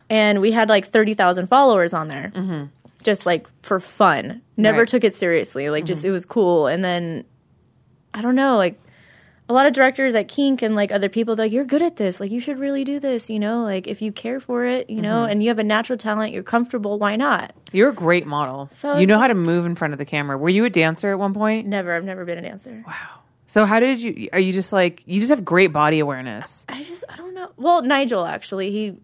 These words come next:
Speaker 1: always, even
Speaker 2: Oh,
Speaker 1: with
Speaker 2: 'cause
Speaker 1: his
Speaker 2: he's a
Speaker 1: cell phone
Speaker 2: photographer.
Speaker 1: Yeah, but
Speaker 2: Yeah.
Speaker 1: before, like, he just had, like, a little camera, like,
Speaker 2: Mm-hmm.
Speaker 1: a little two hundred dollar camera, and he would just be like, "Do this, do that. Now this looks hot." And he,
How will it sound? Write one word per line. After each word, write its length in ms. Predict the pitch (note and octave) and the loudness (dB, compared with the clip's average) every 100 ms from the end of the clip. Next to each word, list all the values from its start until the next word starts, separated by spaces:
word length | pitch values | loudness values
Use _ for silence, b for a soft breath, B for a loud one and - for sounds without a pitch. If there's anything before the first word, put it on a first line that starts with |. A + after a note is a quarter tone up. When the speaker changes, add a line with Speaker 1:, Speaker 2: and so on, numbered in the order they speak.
| _ | _
Speaker 1:
always, 560 | G3+ G3+ G3+ F#3+ F3 - | -2 0 0 -2 -6 -6
even 140 | B3 B3+ | -2 2
Speaker 2:
Oh, 20 | |
Speaker 1:
with 60 | C4 | 4
Speaker 2:
'cause 80 | |
Speaker 1:
his 80 | D4+ | 6
Speaker 2:
he's 20 | C#4 | 6
a 40 | |
Speaker 1:
cell 100 | A3+ | 4
phone 60 | A#3+ | 6
Speaker 2:
photographer. 640 | D4+ C#4+ G3 - C#3 F#2+ | 6 6 2 0 -4 -2
Speaker 1:
Yeah, 220 | F3 G4 C#4 | 2 4 4
but 180 | B3 A#3+ | 2 2
Speaker 2:
Yeah. 80 | F#3 | 2
Speaker 1:
before, 460 | D#4+ F4 D#4 C4 A3 | 2 2 4 4 2
like, 180 | G3+ | 0
he 300 | G3+ - C4+ | -2 -4 -2
just 200 | D4 B3+ | 0 -2
had, 160 | B3 G#3+ | -2 -2
like, 140 | G#3 | -2
a 60 | G3+ | -2
little 180 | G#3+ A3 | -2 -4
camera, 560 | G#3+ A#3+ B3 F3 E3 | -6 -6 -4 -4 -4
like, 140 | F3 F3 | -4 -2
Speaker 2:
Mm-hmm. 80 | F#3+ | -2
Speaker 1:
a 40 | |
little 180 | F3 A#3+ | 0 0
two 160 | G#3+ B3+ | 0 -2
hundred 160 | A#3+ | 0
dollar 180 | G#3+ G3+ | 2 0
camera, 540 | F#3+ G3+ G#3+ F#3 E3+ - | -2 -4 -2 -2 -4 -6
and 220 | F3 F#3 | -8 -6
he 160 | G#3 | -4
would 120 | G3+ F#3+ | -4 -4
just 160 | G3+ | -6
be 40 | G#3 | -10
like, 100 | G3 | -8
"Do 80 | A#3+ | -6
this, 160 | B3 G3+ | -8 -8
do 120 | G#3 | -8
that. 200 | G#3 F3+ | -8 -8
Now 100 | F#3+ | -8
this 200 | G3+ B3 | -8 -6
looks 160 | G#3 - | -10 -4
hot." 320 | F3+ F2+ - _ | -4 -4 -10 _
And 220 | G3 G3 | -6 -4
he, 100 | F#3+ | -6